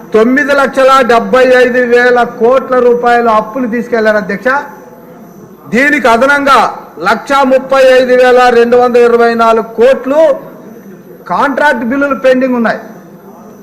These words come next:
అట్లాగే దాదాపుగా అంటే మనకు ఉద్యోగస్తులకు చెల్లించాల్సింది ఇరవై ఒక్క వెయ్యి తొమ్మిది వందల ఎనభై కోట్లు, కేంద్ర పథకాలకి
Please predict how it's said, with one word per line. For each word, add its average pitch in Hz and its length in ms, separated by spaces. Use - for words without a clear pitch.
అట్లాగే 277 680
దాదాపుగా 262 840
అంటే 226 560
మనకు 220 560
ఉద్యోగస్తులకు 269 760
చెల్లించాల్సింది 262 1040
ఇరవై 254 300
ఒక్క 262 240
వెయ్యి 247 280
తొమ్మిది 240 300
వందల 240 200
ఎనభై 233 300
కోట్లు, 233 440
కేంద్ర 277 500
పథకాలకి 269 760